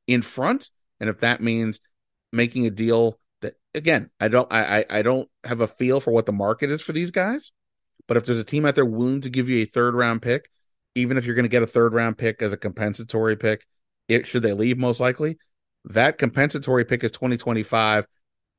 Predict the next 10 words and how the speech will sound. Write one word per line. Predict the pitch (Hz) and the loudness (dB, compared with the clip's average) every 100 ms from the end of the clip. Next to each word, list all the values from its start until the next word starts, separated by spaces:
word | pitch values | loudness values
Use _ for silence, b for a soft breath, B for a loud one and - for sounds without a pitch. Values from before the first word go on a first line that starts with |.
| - | -4
A | 113 | -4
trade | - - 143 131 | -2 4 6 6
would | 113 92 | 2 -4
presumably | 107 127 127 127 117 | -6 -4 0 2 2
be | 101 107 107 | 0 -2 -4
for | 110 | -4
a | 98 | -4
twenty | 117 104 | -4 -6
twenty-four | 92 104 98 - 117 117 | -6 -8 -8 -2 2 2
pick. | 120 110 | 2 -2